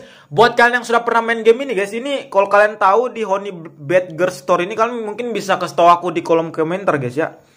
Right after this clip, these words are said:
Maksudnya nggak tahu itu fungsinya buat apa, cuy. Oke, terus juga di sini mungkin kita bakal ngapain lagi ya?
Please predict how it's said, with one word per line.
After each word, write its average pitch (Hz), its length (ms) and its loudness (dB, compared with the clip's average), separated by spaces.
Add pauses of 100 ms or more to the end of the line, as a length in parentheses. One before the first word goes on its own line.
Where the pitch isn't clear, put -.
(320)
Maksudnya 185 320 -6
nggak 151 160 6
tahu 214 160 4
itu 226 80 -4
fungsinya 202 400 -6
buat 170 160 -2
apa, 240 240 0
cuy. - 240 -6 (640)
Oke, 147 220 -2
terus 202 260 -2
juga 220 220 4
di 214 100 -6
sini 220 220 -2
mungkin 240 400 -6
kita 240 240 0
bakal 202 260 0
ngapain 180 280 -4
lagi 214 200 -2
ya? 117 160 -4